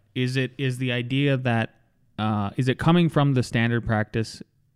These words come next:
with the A I A contracts where the architect is signing off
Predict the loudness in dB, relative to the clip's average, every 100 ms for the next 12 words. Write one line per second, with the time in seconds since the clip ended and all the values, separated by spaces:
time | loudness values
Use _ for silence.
0 | _ _ -8 -2 0 2 2 2 2 2
1 | 2 0 2 0 2 2 2 -2 -6 -2
2 | 0 0 -2 -4 -6 -6 -6 -8 -8 -6
3 | -8 -6 -8 -6 -4 -2 -2 0 -2 -2